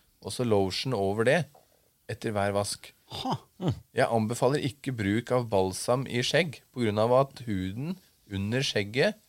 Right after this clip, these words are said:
Speaker 1: trenger mer dyptvirkende produkter. Bra skjegg starter med sunt og frisk hud,
Speaker 2: Oi.
Speaker 1: skriver Sarvan.
Speaker 2: Ja.
Speaker 1: Det var liksom langt.
Speaker 2: Ja, men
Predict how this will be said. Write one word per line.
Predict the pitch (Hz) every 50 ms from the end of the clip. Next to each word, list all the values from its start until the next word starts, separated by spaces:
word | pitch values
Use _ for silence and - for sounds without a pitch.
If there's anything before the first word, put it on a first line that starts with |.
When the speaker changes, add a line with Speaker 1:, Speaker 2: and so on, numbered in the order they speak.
| _ _ _ _ _ _
Speaker 1:
trenger | - 113 110 107 113 127 139
mer | 131 117 104 98 107 117 131 139 139 - - _ _ _ _ _ _ _ _ _ _ _ _ _ _ _ _ _ _ _ _ _ _ _
dyptvirkende | 110 98 107 104 104 117 117 - - - - - - 107 117 117 117 110 - - 131 135 131
produkter. | 135 135 123 110 104 - - - 156 156 117 - - _ _ _ _ _ _ _ _ _ _ _
Bra | - - 107 107 113 123 127
skjegg | 131 - - 135 127 135 135 131
starter | - - 113 95 85 - _ - 104
med | 104 110 110 107
sunt | - - 107 107 117 117 _ -
og | - -
frisk | - 90 82 - - - -
hud, | 78 76 73 - - _ _ _ -
Speaker 2:
Oi. | 151 156 151 - - -
Speaker 1:
skriver | - - 98 90 92 87
Sarvan. | - 82 80 80 80 - - -
Speaker 2:
Ja. | - 139 139 - -
Speaker 1:
Det | -
var | 107 110
liksom | 110 104 107 104 - 113 107
langt. | 98 92 95 101 104 _ _ - - - - - - - -
Speaker 2:
Ja, | - 156 180
men | 202